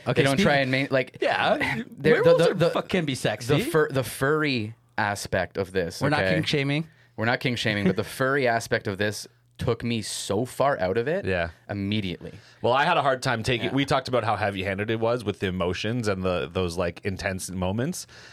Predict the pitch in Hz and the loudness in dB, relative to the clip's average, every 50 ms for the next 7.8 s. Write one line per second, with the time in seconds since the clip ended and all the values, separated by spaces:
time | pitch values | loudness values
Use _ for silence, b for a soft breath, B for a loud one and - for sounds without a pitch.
0 | B B B 113 117 117 113 - - - 151 156 160 143 123 - 135 127 123 - | B B B 0 2 2 0 -2 -2 -2 0 0 0 -2 -2 0 -2 -2 0 -2
1 | 123 113 110 87 104 104 98 - - - 107 110 110 - - 123 113 107 95 104 | -4 -2 0 0 0 -2 -2 -4 -4 -2 0 0 -2 -2 -2 -2 -2 -2 0 0
2 | 98 95 92 95 101 110 117 123 123 120 - 139 135 151 185 175 B B B B | -2 0 0 0 0 0 -2 -2 -4 -4 -2 -2 0 0 -2 -4 B B B B
3 | B 117 110 127 135 - - - 151 - - - 104 101 - - 127 156 185 202 | B -4 -2 -2 -2 -2 -2 -2 -2 -4 -2 -2 -4 -4 -2 -4 -2 0 0 0
4 | 139 85 - - - - _ _ B B B B B B 123 135 - 143 120 123 | -2 -4 -6 -10 -20 -20 _ _ B B B B B B -4 -2 0 0 0 2
5 | 139 175 165 131 131 127 127 120 117 117 117 113 101 98 98 101 101 - - - | 0 0 2 2 2 2 2 2 2 2 2 2 2 0 0 -2 -2 -6 -12 -20
6 | B B B B B B B _ - 120 127 135 - - 131 135 135 143 160 180 | B B B B B B B _ -2 -2 -2 -2 -2 -2 -2 0 0 0 0 -2
7 | 180 - - - 117 117 131 151 - 135 113 117 - - 120 113 | -2 -6 -6 -4 -2 -2 -2 -2 0 0 0 0 0 0 0 0